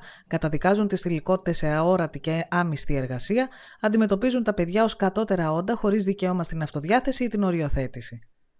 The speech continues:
Οπότε, όταν ο εργοδότης σου, σου λέει πως «εδώ είμαστε μια οικογένεια», μπορεί και ασυναίσθητα ακόμη να υιοθετήσεις αυτή τη μη δηλωμένη ιεραρχία και να αναλάβεις ρόλους και συμπεριφορές που δεν σου αντιστοιχούν. Δεν είσαι υποχρεωμένη να εργάζεσαι πέρα από το ωράριό σου.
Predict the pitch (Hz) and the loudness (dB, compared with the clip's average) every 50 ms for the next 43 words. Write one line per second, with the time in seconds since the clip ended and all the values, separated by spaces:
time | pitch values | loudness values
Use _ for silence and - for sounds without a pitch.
0 | _ _ _ _ _ - - - - 147 147 - 165 165 - 208 202 - - - | _ _ _ _ _ -20 -16 -4 -2 2 4 6 4 6 6 4 4 4 2 -2
1 | 165 165 190 214 233 247 254 240 220 214 196 202 208 202 202 190 - 175 - - | 0 2 2 2 2 2 2 2 2 2 2 2 0 0 0 -4 -6 -6 -6 -4
2 | 165 165 165 170 170 165 160 - 156 147 - - - - 156 151 139 156 160 165 | -4 -2 0 0 0 0 -2 -4 -4 -4 -4 -6 -6 -4 -4 -2 0 0 0 0
3 | 165 165 156 - - - 151 156 151 143 135 - 139 127 143 143 143 135 127 127 | 0 -2 -2 -2 -4 -4 -2 -2 -2 -2 -2 -2 -2 0 0 -2 -2 -2 -4 -6
4 | 131 160 - - _ - - _ _ _ - 180 190 190 208 202 277 269 - 262 | -6 -8 -10 -14 _ -20 -20 _ _ _ 4 6 6 6 6 4 2 0 2 0
5 | 220 233 285 285 - - 226 - 196 180 165 - - 170 160 156 151 151 180 208 | 0 2 0 0 0 -2 0 2 0 0 0 0 0 -2 0 -2 -2 -2 0 0
6 | 202 185 185 185 175 - 175 - - 269 262 - 277 247 - 269 262 269 226 220 | 0 2 0 0 0 -2 -2 -2 -2 -4 -2 -2 -2 -2 -2 -2 -2 0 0 0
7 | 247 269 233 240 220 208 185 185 196 208 202 185 175 165 156 139 131 127 - - | 0 2 2 2 2 2 2 4 2 2 2 2 0 -2 -2 -4 -4 -2 -2 -2
8 | - 139 139 143 151 - - - - - _ _ - 226 214 214 202 202 190 202 | 0 -2 -2 -2 -4 -8 -16 -20 -20 -20 _ _ 0 2 4 4 4 4 4 4
9 | 240 269 277 277 233 214 208 247 269 262 233 - - 208 - 190 180 175 165 - | 2 2 2 2 2 2 2 2 0 0 -2 -4 -4 -2 -2 0 0 0 0 0
10 | 160 151 147 156 180 190 - - 233 226 294 294 - 320 277 262 254 - 247 220 | -2 -2 0 0 -2 -2 -2 -4 0 2 2 2 2 0 -2 -2 -4 -4 -4 -2
11 | - 240 175 123 117 113 - - - - - - - - - - - - - - | 0 0 0 -2 -4 -10 -14 -14 -12 -12 -12 -12 -12 -10 -10 -10 -10 -10 -14 -20
12 | _ _ _ _ _ _ _ _ _ _ _ - 220 240 285 339 349 320 269 - | _ _ _ _ _ _ _ _ _ _ _ -10 -4 2 4 4 4 4 2 0
13 | 214 196 170 165 - 170 160 156 156 156 151 151 151 151 147 147 147 143 147 143 | 0 0 0 0 0 0 0 0 0 0 -2 -2 -2 -2 -2 -2 -2 -2 -2 -2
14 | 135 135 135 - 151 - 151 143 139 135 - 143 139 135 135 135 127 127 123 120 | -2 -4 -6 -6 -6 -4 -4 -4 -4 -4 -4 -4 -2 -2 -2 -4 -4 -6 -8 -8
15 | 117 - - - | -10 -12 -14 -18